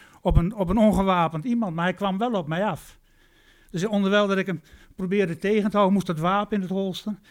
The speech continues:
En ik weet niet of, of u verstand heeft van wapens, ik nog steeds niet. Maar <laughs> ik, ik weet wel dat,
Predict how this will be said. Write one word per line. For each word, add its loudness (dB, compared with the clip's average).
En -4
ik -2
weet 2
niet 0
of, -2
of -6
u 0
verstand -2
heeft 2
van 2
wapens, 0
ik -2
nog -2
steeds 2
niet. 2
Maar -4
<laughs> -2
ik, -2
ik 0
weet 4
wel 2
dat, -4